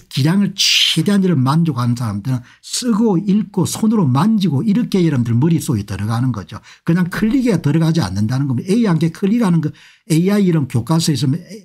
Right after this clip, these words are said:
아이들한테 클릭해가 여러분들 뭘 가르치겠습니까? 업자들은 좋겠지. 그러니까 학부모들이 다 이름 들고 일어나지 않습니까? 전문가 이야기를 들으면 참 좋을 건데 그런 걸 안 하려고 하니까.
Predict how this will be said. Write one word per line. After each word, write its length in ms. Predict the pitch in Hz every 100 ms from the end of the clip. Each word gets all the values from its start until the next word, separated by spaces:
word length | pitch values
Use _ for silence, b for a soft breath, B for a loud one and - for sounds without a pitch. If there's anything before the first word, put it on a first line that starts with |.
| _ _
아이들한테 500 | - 214 190 165 147
클릭해가 540 | 156 - 202 220 175 139
여러분들 280 | 143 127 117
뭘 380 | 104 117 180 220
가르치겠습니까? 1080 | - 147 165 170 160 160 170 147 - - - - - -
업자들은 480 | - 165 170 143 107
좋겠지. 520 | 104 95 123 117 - - _ _
그러니까 200 | 208 175
학부모들이 720 | - 175 202 180 143 127 123
다 220 | - 170
이름 160 | 147 123
들고 280 | 151 165 139
일어나지 380 | 135 107 87 95
않습니까? 580 | 92 - 117 120 _ _ _ - - - _ _ _ _ _ _ _ _ _ _ _ _ _ _ _ _ _ _ _ _
전문가 460 | 123 117 127 135 120
이야기를 420 | 101 104 98 92
들으면 380 | 104 101 107 98
참 300 | - - 127
좋을 300 | 120 92 101
건데 460 | 107 90 87 87 _ _ _ -
그런 240 | 127 135
걸 120 | 117
안 220 | 104 92
하려고 340 | 107 131 156 127
하니까. 500 | 95 92 - 98